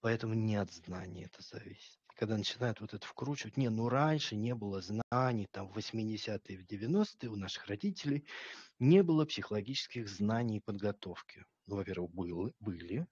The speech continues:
<coughs> уже тогда. Во-вторых,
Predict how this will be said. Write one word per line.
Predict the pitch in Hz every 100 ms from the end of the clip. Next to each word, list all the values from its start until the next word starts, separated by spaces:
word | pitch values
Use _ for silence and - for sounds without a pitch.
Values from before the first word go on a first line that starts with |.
| _ - _ _ _ _ _ _ - -
<coughs> | - - - _ _
уже | 113 104 98
тогда. | - 101 95 90 - _ _ _ _ _ _ _ -
Во-вторых, | 110 95 110 131 190